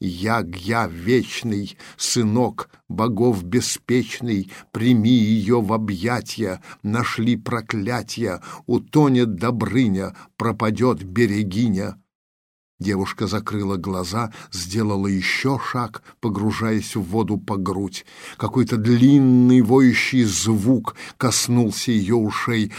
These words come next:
Она вздрогнула, широко раскрывая глаза.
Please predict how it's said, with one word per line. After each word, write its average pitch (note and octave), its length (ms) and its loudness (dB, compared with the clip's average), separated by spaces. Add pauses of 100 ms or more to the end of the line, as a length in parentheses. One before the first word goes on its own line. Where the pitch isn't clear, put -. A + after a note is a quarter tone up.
(140)
Она G2 200 -2
вздрогнула, A2 1040 -2 (280)
широко A2 440 -2
раскрывая G#2+ 640 -2
глаза. G#2 580 -2